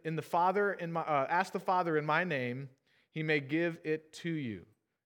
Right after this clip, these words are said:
These things I command you so that you will love one another.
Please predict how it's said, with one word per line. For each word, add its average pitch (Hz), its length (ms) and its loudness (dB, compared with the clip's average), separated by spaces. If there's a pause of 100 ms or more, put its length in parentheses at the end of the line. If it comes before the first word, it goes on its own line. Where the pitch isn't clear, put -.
(120)
These 196 380 -2
things 185 400 -2
I 160 160 0
command 131 540 -4
you 113 240 -6
so 147 380 -2
that 139 340 -2
you 131 100 -6
will 120 180 -6
love 101 380 -8 (680)
one 107 160 -6
another. 107 340 -8